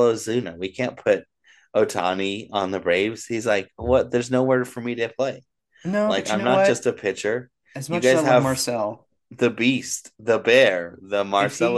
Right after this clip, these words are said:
Speaker 2: he
Speaker 1: Ozuna from the Braves.
Speaker 2: if he, if he reestablishes his value, we may be able to get something for him. And I,
Speaker 1: <laughs> We're
Speaker 2: you know,
Speaker 1: never getting anything for him.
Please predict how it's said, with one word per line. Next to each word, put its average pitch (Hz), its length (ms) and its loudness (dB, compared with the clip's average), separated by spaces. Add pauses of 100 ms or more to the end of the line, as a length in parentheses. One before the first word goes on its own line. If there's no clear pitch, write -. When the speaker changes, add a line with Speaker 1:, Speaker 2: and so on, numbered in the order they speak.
Speaker 2:
he 110 60 2
Speaker 1:
Ozuna 104 380 -4
from 104 260 -8
the 101 80 -4
Braves. 101 580 -6 (300)
Speaker 2:
if 135 200 -10
he, 170 240 -2
if - 220 -6
he 165 240 0
reestablishes 151 840 2
his 147 140 -6
value, 160 480 2
we 143 220 -2
may 127 180 -2
be 123 180 -2
able 123 180 -4
to 120 60 -6
get 104 180 -10
something 107 280 -8
for 104 220 -4
him. 101 220 -6 (140)
And 120 140 -2
I, 110 100 -2
Speaker 1:
<laughs> - 20 -4
We're 127 220 4
Speaker 2:
you - 20 -
know, 113 60 4
Speaker 1:
never 101 320 4
getting 95 320 2
anything 87 420 -6
for 85 240 0
him. 90 220 -4